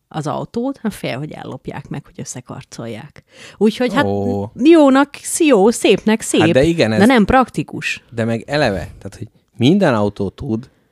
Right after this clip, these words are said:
Speaker 2: száz, mennyivel lehet menni? Száznegyvennel? Harminca? Autópályát
Speaker 1: Én nem
Speaker 2: nem
Speaker 1: tudom.
Speaker 2: tudom. Mindegy. De hogy ezek az, hogy ez pillanat alatt fölgyorsul ötszázra, de hogy hol használod ezt? Meg a városba úgyis csak ötvennel lehet menni,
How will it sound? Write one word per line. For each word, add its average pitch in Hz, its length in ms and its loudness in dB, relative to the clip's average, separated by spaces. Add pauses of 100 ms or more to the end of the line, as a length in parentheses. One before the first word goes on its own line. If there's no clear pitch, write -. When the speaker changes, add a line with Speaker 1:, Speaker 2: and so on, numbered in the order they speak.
(180)
Speaker 2:
száz, 107 500 -6
mennyivel 123 360 0
lehet 120 200 -2
menni? 92 240 -6
Száznegyvennel? 107 920 -4
Harminca? 110 720 -4
Autópályát 107 560 -2
Speaker 1:
Én 98 60 -10
nem 98 120 -6
Speaker 2:
nem 92 100 -8
Speaker 1:
tudom. 80 240 -14
Speaker 2:
tudom. - 160 -20
Mindegy. 113 360 -6 (360)
De 117 120 -2
hogy 131 180 0
ezek 156 300 0
az, 147 180 0
hogy 147 180 2 (340)
ez 247 240 2
pillanat 233 520 0
alatt 190 240 2
fölgyorsul 196 720 2
ötszázra, 185 880 2
de 117 220 -2
hogy 151 300 -2 (120)
hol 123 480 -2
használod 101 680 -8
ezt? - 320 -14
Meg 110 100 -8
a 113 60 -2
városba 156 480 4
úgyis 214 240 0
csak - 180 -2
ötvennel 131 460 2
lehet 127 180 0
menni, 127 320 0